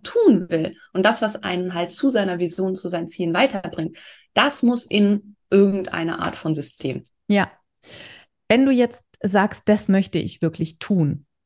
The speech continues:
Speaker 2: diese Idee möchte ich wirklich umsetzen, wie gehst du dann vor? Also dann muss die Idee ja von dem schönen Notizbuch von irgendwoher, äh, von der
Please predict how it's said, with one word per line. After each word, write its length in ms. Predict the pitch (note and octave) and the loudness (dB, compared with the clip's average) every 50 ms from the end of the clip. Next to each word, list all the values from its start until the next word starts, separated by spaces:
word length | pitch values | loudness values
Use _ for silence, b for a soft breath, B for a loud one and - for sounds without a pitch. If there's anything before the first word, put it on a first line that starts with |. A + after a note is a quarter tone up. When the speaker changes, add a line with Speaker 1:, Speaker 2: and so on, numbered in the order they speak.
| _ - | _ 0
Speaker 2:
diese 200 | G#3 A3+ G#3 G#3+ | 2 2 4 2
Idee 300 | F3+ - F#3 - F3+ E3+ | 2 0 0 0 0 0
möchte 240 | E3+ F3 F3 - - | 0 0 -2 -4 -8
ich 120 | F3+ - | -8 -6
wirklich 320 | - E3 - F3 E3+ - - | -6 -4 -4 -6 -10 -4 -2
umsetzen, 640 | E3+ E3 D#3 D#3 D3 A#2+ - - - - D#3+ F#3 _ _ _ | 0 0 0 0 -2 -4 -6 -6 -8 -8 -8 -10 _ _ _
wie 80 | - G3+ | -2 0
gehst 320 | F#3+ - G#3 G3+ - - | 2 2 0 0 0 -2
du 60 | G3 F#3+ | 0 2
dann 200 | F3+ E3 E3 D#3+ | 2 2 0 -2
vor? 420 | - - - C#3 - - - - _ | -4 -8 -10 -10 -8 -10 -12 -12 _
Also 180 | - F3 D#3 D#3+ | -4 -2 -2 0
dann 160 | - C3+ E3+ | 0 2 2
muss 160 | G3+ A3+ - | 2 2 0
die 160 | - G#3+ F3 | 0 -2 0
Idee 200 | F#3 E3 E3+ E3+ | 0 0 2 2
ja 160 | F3 E3+ E3 F3 | 2 2 0 0
von 300 | - - E3 D#3 D#3 D3 | 0 0 0 0 0 0
dem 240 | D3 D3 C#3+ D3 - | 0 -2 -4 -6 -4
schönen 300 | - - A3+ A3+ A3 G#3+ | 0 4 6 6 6 6
Notizbuch 520 | G#3+ G#3 - - G3+ - - - F#3+ F3+ | 4 4 2 2 0 0 0 -2 -2 -2
von 320 | - - - E3 E3+ E3 D#3+ | -2 -4 -2 0 0 2 2
irgendwoher, 760 | - F3 F3 E3+ E3+ D#3+ D#3 E3+ F#3 F#3 F3+ F3 F3+ F3 - - | 2 2 2 2 2 2 2 4 4 4 4 4 2 2 0 -2
äh, 180 | - - - | -4 -4 -4
von 180 | - - - D#3 | -4 -2 -2 0
der 200 | E3 E3 D#3 D#3+ | 0 0 -2 -2